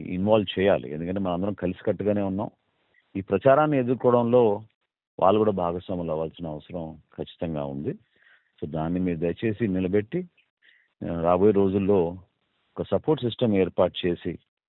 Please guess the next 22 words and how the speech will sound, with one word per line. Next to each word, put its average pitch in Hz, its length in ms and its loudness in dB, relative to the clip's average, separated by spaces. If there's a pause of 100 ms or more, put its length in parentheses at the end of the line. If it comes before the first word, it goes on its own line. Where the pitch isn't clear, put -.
(240)
ప్రత్యేకంగా 110 580 2
ఈ 92 220 0
నాలుగైదు 98 440 2
రోజులు 101 400 2 (560)
కావాలని 120 480 4
కొంచెం, 101 480 -2 (220)
ఆ, 80 400 -4
ఎక్కువగా 117 420 2
నెగటివ్ 101 420 2
తీసుకెళ్తే, 95 760 0 (680)
ఆ, 85 140 -6
పవన్ 101 260 0
కళ్యాణ్ 104 300 2
గారికి 98 460 -2 (720)
నష్టం 104 280 -4
జరుగుతుంది, 92 600 -2
రాష్ట్రంలో 92 680 0 (600)
ఆ 98 60 0
ఇమేజ్ 110 420 4
తగ్గుతుందనే 113 560 2
ప్రయత్నం 139 440 2
ఏదైతే 104 260 0